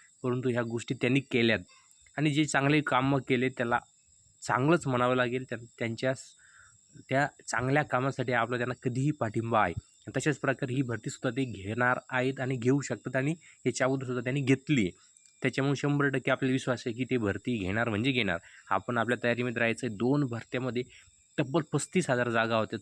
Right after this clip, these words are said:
तरीसुद्धा आपल्याकडून काही चुका झाल्या आणि त्याच्यामुळे आपण लागलो नाही, परंतु डबल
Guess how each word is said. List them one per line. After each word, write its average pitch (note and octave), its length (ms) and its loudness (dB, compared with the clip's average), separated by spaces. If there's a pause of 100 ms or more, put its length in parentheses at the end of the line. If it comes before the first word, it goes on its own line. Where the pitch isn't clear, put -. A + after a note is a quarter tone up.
तरीसुद्धा C3 380 -2
आपल्याकडून A#2 340 -4
काही B2 200 -2
चुका C#3+ 400 0
झाल्या G2+ 300 0 (460)
आणि A2+ 60 -6
त्याच्यामुळे A#2+ 400 0
आपण G#2 220 -2
लागलो G#2+ 340 0
नाही, G#2 160 -2
परंतु G#2+ 280 -4
डबल A2+ 380 0